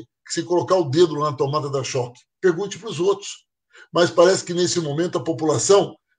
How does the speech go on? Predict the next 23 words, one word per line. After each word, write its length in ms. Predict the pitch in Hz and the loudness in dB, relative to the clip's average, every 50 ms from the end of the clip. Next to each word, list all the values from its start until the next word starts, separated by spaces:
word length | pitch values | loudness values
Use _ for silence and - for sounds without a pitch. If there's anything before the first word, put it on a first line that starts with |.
| _ - | _ 2
ao 160 | - 165 175 175 | 6 6 6 8
invés 220 | 143 180 196 - | 8 6 6 6
de 80 | 160 - | 4 4
perguntar 540 | - 190 180 165 170 156 131 190 202 208 | 4 4 4 2 0 0 4 4 4 4
pros 240 | 208 214 190 139 117 | 2 -2 -4 -4 -2
outros 220 | 156 156 156 156 - | -2 -2 -4 -4 -4
o 40 | - | -4
que 60 | 160 | -2
está 40 | 147 | -2
sentindo, 540 | - - 156 143 - - 190 202 190 190 - | -2 -4 -6 -6 -6 -4 -4 -4 -4 -6 -10
precisa 400 | - 160 143 - 170 160 165 165 | -10 -10 -10 -8 -4 -4 -2 -2
sentir 500 | - - 165 151 - - 170 170 147 135 | -2 -4 -4 -6 -6 -6 -6 -4 -2 0
nela, 420 | 151 160 165 147 127 120 104 - _ _ _ _ _ _ | 2 4 4 4 4 0 -4 -8 _ _ _ _ _ _
ou 160 | - 151 165 | 4 6 6
num 240 | 175 180 175 165 165 | 6 6 4 4 6
ente 300 | 180 185 185 - - 143 | 6 6 4 2 -2 -4
muito 280 | 160 196 285 320 302 - | -4 -4 -4 -6 -6 -4
querido 380 | - 175 160 160 147 135 135 | -2 -2 -2 -2 -4 -4 -2
dela 240 | 123 147 156 147 139 | 2 4 4 4 2
o 40 | 131 | 0
que 60 | - | -4
está 140 | - - 143 | -2 -2 -2
acontecendo, 680 | - - 139 123 139 135 - - 175 180 196 190 - | -2 -2 -4 -4 -4 -4 0 4 6 6 6 4 0